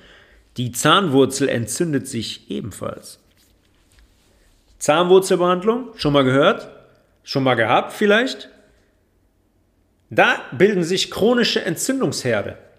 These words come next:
Dann geht man hin während der Behandlung und versucht, die Entzündung aus dem Gewebe da abzusaugen, da rauszuholen. Natürlich nicht, also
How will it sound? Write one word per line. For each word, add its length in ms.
Dann 120
geht 140
man 120
hin 240
während 180
der 100
Behandlung 540
und 120
versucht, 440
die 60
Entzündung 580
aus 200
dem 100
Gewebe 400
da 120
abzusaugen, 840
da 120
rauszuholen. 560
Natürlich 380
nicht, 460
also 360